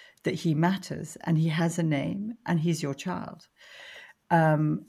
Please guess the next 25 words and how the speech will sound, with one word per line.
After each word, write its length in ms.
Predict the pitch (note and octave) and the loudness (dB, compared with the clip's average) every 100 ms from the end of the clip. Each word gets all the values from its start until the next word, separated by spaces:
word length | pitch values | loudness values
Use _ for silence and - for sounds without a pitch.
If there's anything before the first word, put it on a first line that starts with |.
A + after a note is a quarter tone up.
| _ | _
is 300 | - F3+ D#3 | 8 10 10
an 80 | E3 | 6
enormously 1040 | E3 E3 E3 E3+ E3 D#3+ - D3+ D3 D3 - | 6 6 6 6 6 2 -2 -4 -4 -4 -4
important 760 | D3 D3+ D#3 C#3+ - C#3 - - | -6 -4 -4 -6 -4 -6 -6 -6
thing. 280 | G3 E3+ D#3 | -2 0 -2
But 140 | F3+ | -2
people 280 | G#3 G3 F#3+ | -2 2 0
are 40 | |
frightened 520 | - F#3+ F#3 F#3+ F#3+ | 2 4 4 4 0
of 120 | E3 D3+ | 0 0
doing 300 | F3 F3 C3+ | 0 2 -2
it 140 | - | -4
because 280 | D3+ F3 D#3 | -6 -4 -4
it's 200 | - - | -4 0
so 440 | D#3+ D#3 D3+ D3 C#3 | 2 4 2 0 0
real. 400 | F#3+ D3 C3 C3+ | 2 2 -2 -4
But 180 | F3+ | -4
actually, 600 | F#3 F#3 - F#3 E3 D#3+ - - - - - - _ - | -2 -2 -2 0 0 0 -6 -20 -20 -20 -20 -20 _ 0
one 220 | E3 F3+ | 6 8
of 120 | F3 | 8
the 60 | D#3+ | 4
hardest 680 | D#3 F3 E3 E3 E3 D3+ - | 0 0 2 2 2 -4 -4
tasks 540 | E3+ D3 C#3 - - | 0 0 -2 -8 -8
of 120 | C#3+ | -6
mourning 640 | E3 G#3 G3+ D3+ C#3 C#3+ | -2 -2 0 -2 -2 -4